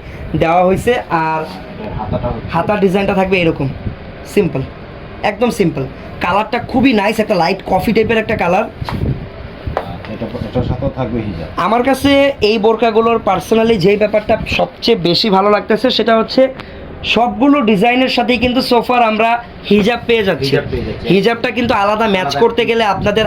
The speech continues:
Speaker 1: আলাদা এক্সট্রা টাইম ব্যয় হয়, এক্সট্রা,
Speaker 2: এক্সট্রা পে করতে
Speaker 1: এক্সট্রা
Speaker 2: হয়।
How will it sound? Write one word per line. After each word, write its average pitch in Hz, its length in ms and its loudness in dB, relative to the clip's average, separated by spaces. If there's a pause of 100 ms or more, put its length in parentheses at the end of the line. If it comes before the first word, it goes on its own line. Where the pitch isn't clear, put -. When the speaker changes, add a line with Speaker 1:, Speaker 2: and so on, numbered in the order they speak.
(100)
Speaker 1:
আলাদা 202 380 2
এক্সট্রা 214 440 -2
টাইম 202 400 -2 (360)
ব্যয় 190 260 2
হয়, 196 300 2
এক্সট্রা, 170 340 -2
Speaker 2:
এক্সট্রা 190 300 0
পে 143 80 0
করতে 170 120 2
Speaker 1:
এক্সট্রা 214 360 -2
Speaker 2:
হয়। 208 80 -2